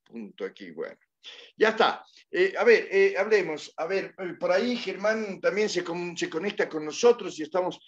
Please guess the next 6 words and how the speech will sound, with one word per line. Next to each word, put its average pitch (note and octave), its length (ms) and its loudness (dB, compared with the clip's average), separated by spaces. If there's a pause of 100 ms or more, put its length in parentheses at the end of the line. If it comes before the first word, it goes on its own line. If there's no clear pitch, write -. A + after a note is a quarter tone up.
(220)
eh, - 140 -4
ya F3 340 4
conversando. C3 840 -2
Primero, B3+ 560 2
tengo C#4 320 0
una. D3+ 380 0